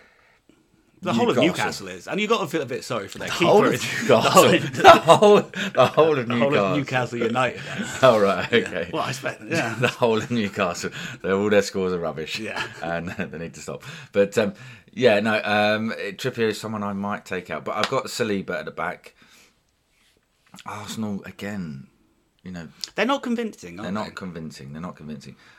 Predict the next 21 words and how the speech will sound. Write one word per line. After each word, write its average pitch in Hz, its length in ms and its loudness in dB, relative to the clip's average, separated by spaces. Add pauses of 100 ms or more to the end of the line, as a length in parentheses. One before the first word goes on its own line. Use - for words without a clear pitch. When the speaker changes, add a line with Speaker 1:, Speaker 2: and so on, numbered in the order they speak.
Speaker 2:
Um, 90 380 -6
I've 90 160 -10
got, 90 420 -6
so - 120 -6
Trippier, 101 460 -2
Saliba, 87 500 -6
Romero, 87 640 -8 (420)
um, 82 560 -12 (120)
Hwang, 95 580 -2 (100)
Salah, 82 540 -8
Son, 76 520 -12
Saka, 78 540 -12 (480)
Watkins, 85 640 -12
Solanke 76 680 -16
and 65 340 -20
Darwin. 65 520 -14
Now, 71 220 -14 (1500)
Darwin, 113 560 0
again, 113 420 -12
I 101 120 -16
just, - 520 -18